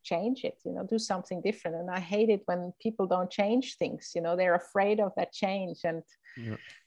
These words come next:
Speaker 1: I don't really know how we got to this now. <laughs>
Speaker 2: Well, well, I'm gonna have to correct you on something, Barbara, because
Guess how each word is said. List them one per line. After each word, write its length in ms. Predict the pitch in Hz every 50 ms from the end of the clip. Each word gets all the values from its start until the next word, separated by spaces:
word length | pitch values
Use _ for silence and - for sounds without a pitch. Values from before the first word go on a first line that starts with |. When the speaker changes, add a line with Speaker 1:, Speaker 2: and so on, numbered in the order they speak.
| - -
Speaker 1:
I 60 | 254
don't 120 | 226 202
really 200 | 196 196 190 190
know 200 | 190 202 214 220
how 200 | 214 214 208 220
we 80 | 220 220
got 240 | 208 254 302 - -
to 100 | 277 220
this 260 | 185 180 165 - -
now. 220 | 180 170 160 170 202 - - - -
<laughs> 320 | 269 - - 370 - -
Speaker 2:
Well, 160 | - 160 165 - 440
well, 160 | 160 170 160
I'm 240 | 160 165 175 180 180 -
gonna 220 | - 180 170 151
have 220 | 147 160 156 -
to 140 | - - 139
correct 440 | - - 139 135 151 170 165 - -
you 120 | 156 151
on 120 | 135 123 120
something, 460 | - - 147 151 139 - - 135 117 107 107 - - _
Barbara, 420 | - 123 120 117 113 110 117 110 98
because 540 | 117 113 104 - 131 127 120 104 - -